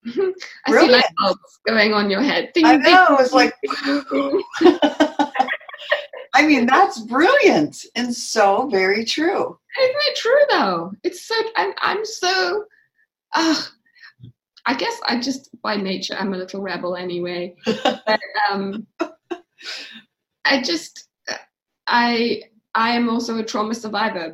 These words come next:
Speaker 1: big time. And so I feel it when someone tries to take away power and control. I
Speaker 2: Yeah.
Speaker 1: feel it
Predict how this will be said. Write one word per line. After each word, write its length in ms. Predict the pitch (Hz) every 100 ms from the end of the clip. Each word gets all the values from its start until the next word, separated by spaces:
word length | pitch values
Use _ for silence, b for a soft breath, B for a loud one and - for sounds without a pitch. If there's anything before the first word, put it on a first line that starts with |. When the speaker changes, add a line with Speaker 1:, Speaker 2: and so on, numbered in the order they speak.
| 175
Speaker 1:
big 180 | 202 202
time. 360 | 170 147 147 -
And 160 | 190 185
so 640 | - 196 185 180 180 - b b b _ 190
I 340 | 220 226 226
feel 640 | 226 - - 220 285 277
it 240 | 190 131 -
when 140 | 196 185
someone 340 | 180 170 165
tries 280 | - 190 -
to 60 | -
take 260 | 185 190
away 260 | 190 - -
power 260 | 208 175 165
and 120 | 175
control. 460 | 185 190 - - -
I 120 | 202 233
Speaker 2:
Yeah. 140 | 156
Speaker 1:
feel 380 | 233 269 339 247
it 180 | 143